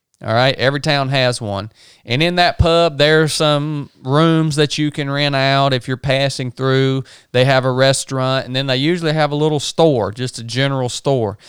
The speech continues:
It's like a gas station on steroids, essentially. But everybody from the rural community will come down and utilize that pub because it's a long drive for them to get back to an actual town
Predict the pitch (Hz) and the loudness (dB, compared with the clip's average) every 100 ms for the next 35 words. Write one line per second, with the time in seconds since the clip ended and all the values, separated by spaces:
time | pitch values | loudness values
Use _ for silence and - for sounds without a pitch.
0 | - - 156 180 240 165 127 160 170 - | -20 -6 -2 0 0 0 2 4 4 4
1 | 156 143 - 131 127 113 - 143 113 104 | 2 2 0 -2 -4 -4 0 0 0 -2
2 | 104 101 - 107 120 110 - 95 - _ | -6 -8 -10 -6 -6 -6 -8 -12 -14 _
3 | _ _ - 139 170 196 190 160 160 160 | _ _ -2 4 4 4 4 4 4 4
4 | 147 - 160 143 131 156 202 175 - 156 | 0 0 0 0 0 2 2 2 -2 -4
5 | 135 170 208 175 123 139 - _ _ - | -2 -2 -2 -2 -2 -4 -6 _ _ -2
6 | 135 - 170 156 139 139 151 156 127 135 | -2 2 2 2 2 2 4 2 2 2
7 | 180 151 139 139 131 131 - 175 185 113 | 2 2 2 2 2 0 2 2 2 2
8 | 113 123 - 131 120 117 - _ _ _ | 0 -6 0 2 2 0 -8 _ _ _
9 | - 147 - 143 139 147 180 175 156 139 | -2 -2 0 0 2 4 4 4 2 0
10 | 156 165 156 139 135 131 139 123 117 139 | 2 4 2 0 -4 -2 -2 -2 -2 -2
11 | - 139 135 - - 143 127 135 117 - | -2 0 -2 -2 -6 -4 -2 0 -2 -4
12 | 131 101 - - 143 127 101 | -10 -10 -12 -10 -4 -4 -6